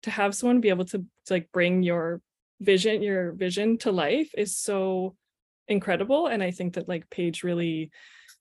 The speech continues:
uh, she has all of those skills to make anything that I want or she wants happen. So, um, that's really nice. And even now with Alexa, like, uh, you know,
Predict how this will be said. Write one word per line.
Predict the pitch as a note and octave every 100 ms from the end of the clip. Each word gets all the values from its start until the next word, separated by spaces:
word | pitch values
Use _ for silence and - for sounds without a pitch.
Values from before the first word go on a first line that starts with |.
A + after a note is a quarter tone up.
| _ _ _
uh, | G#3 F#3+ E3+
she | E3 G3+
has | F3 G3 F#3 F3+
all | - F3 F3
of | E3+
those | E3 E3
skills | - F3 D#3+ D#3
to | -
make | F3+ E3 D#3 -
anything | F3+ F3+ F3 F#3+ F3 E3+ D#3+ D#3+
that | F3 E3 -
I | F3+ F3
want | E3+ E3+
or | E3 E3
she | - F3
wants | E3 D#3+ -
happen. | - D#3+ A#3 B3+
So, | - F3 E3 D#3+ - - _ F#3
um, | E3+ E3 D#3 D3+ - F3 _ _ _ _ -
that's | F3 -
really | E3+ E3
nice. | D#3+ -
And | A3+
even | A3 G#3
now | F3+
with | E3+
Alexa, | E3+ D#3 D#3 E3 D3+
like, | D#3+ - -
uh, | - - - -
you | F#3+ F3
know, | D#3